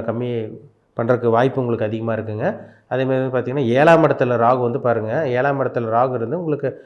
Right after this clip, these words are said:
கணவன் மனைவிக்குள்ள ஏதோ ஒண்ணு பிரச்சனை, அண்டர்ஸ்டாண்டிங் இல்லாம ஏதோ ஒண்ணு பிரச்சனை போயிட்டு இருந்திருக்கும். அது கூட இந்த மாதம் உங்களால சமாளிக்க முடியும். ஏன்னா ராசி குரு பார்க்குறார்.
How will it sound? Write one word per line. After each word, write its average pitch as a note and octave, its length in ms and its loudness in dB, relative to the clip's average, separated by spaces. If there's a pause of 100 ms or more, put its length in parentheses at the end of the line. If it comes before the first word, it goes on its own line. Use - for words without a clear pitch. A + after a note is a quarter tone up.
(340)
கணவன் D#3+ 300 6
மனைவிக்குள்ள D3+ 260 4
ஏதோ D3 180 4 (100)
ஒண்ணு E3 120 2 (100)
பிரச்சனை, C#3 340 0
அண்டர்ஸ்டாண்டிங் C3 600 -2
இல்லாம C3 240 0
ஏதோ C3+ 120 0
ஒண்ணு D#3+ 80 -2
பிரச்சனை B2+ 360 -4
போயிட்டு A#2 240 -4
இருந்திருக்கும். G#2 360 -6 (220)
அது A#2+ 240 4
கூட F#3 200 8
இந்த E3+ 140 6
மாதம் D3 240 6
உங்களால B2+ 160 2
சமாளிக்க A2+ 480 -2
முடியும். G2+ 300 -8 (280)
ஏன்னா C#3 140 2
ராசி C3+ 320 4
குரு A#2 180 -2
பார்க்குறார். G2+ 460 -4